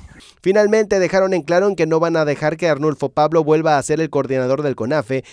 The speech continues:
en La Unión, por lo que solicitan a las autoridades federales que tomen cartas en el asunto y que escuchen todo lo que tienen que decir, porque aseguran que no está haciendo un buen trabajo.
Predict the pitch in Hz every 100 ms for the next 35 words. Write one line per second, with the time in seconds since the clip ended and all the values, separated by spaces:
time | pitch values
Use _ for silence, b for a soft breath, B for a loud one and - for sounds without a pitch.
0 | B 170 185 185 196 208 208 131 127 123
1 | 120 127 123 120 160 180 175 156 156 151
2 | 151 165 175 - 151 156 180 127 - 160
3 | 202 185 160 190 180 165 147 147 131 190
4 | 202 117 B B 180 190 - - 214 214
5 | 190 165 208 196 175 160 202 190 180 170
6 | 240 220 - - 120 120 117 127 165 175
7 | 147 B B - 170 208 - 175 165 165
8 | 160 135 117 127 127 123 95 - -